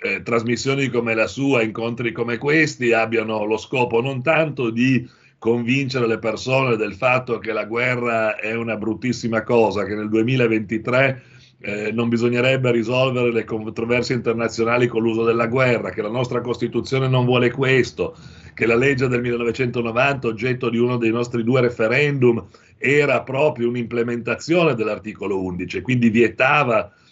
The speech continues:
che si potessero trasferire armi in teatri di guerra attivi. E i governi, eh, prima, eh, Meloni, eh, prima Draghi e poi Meloni hanno dovuto infatti derogare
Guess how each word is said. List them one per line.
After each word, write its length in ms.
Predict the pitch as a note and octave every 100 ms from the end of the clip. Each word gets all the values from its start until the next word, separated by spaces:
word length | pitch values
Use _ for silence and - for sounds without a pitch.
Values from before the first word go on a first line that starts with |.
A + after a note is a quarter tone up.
| _ -
che 200 | A#2+ A2+
si 180 | A#2
potessero 640 | - G#2+ - A#2+ A#2 A2+ A2
trasferire 800 | A2 G#2 - A2 A#2 A#2+ A#2 A2
armi 720 | - A2 A#2 A#2 A2+ A2 A2
in 100 | G#2+
teatri 360 | G2 A2 A2 A2
di 120 | G#2
guerra 360 | G2+ A2+ A2 G2+
attivi. 600 | F#2 A2+ G#2+ F2+ D#2 - _ _ _ -
E 220 | - A#2 C#3+
i 180 | A#2
governi, 760 | A2 A2+ A#2 C#3 D#3 B2+ A#2 A2
eh, 460 | - - G2+ G2+ F#2
prima, 640 | A#2 C3+ C#3 B2+ A2+ G2+
eh, 260 | - G#2 G#2
Meloni, 680 | A2+ A#2 C3+ B2 A2 G2+ G2
eh, 160 | G#2+
prima 260 | G2+ C3+ C3
Draghi 400 | C3 C#3 A#2 G#2+
e 40 |
poi 160 | A#2 B2+
Meloni 480 | E3+ C3+ C3+ D#3 A#2+
hanno 200 | A2 A#2
dovuto 360 | B2 B2 C3
infatti 400 | A2+ G#2 B2+ B2
derogare 680 | A2+ B2 C3 E3 E3+ A#2 -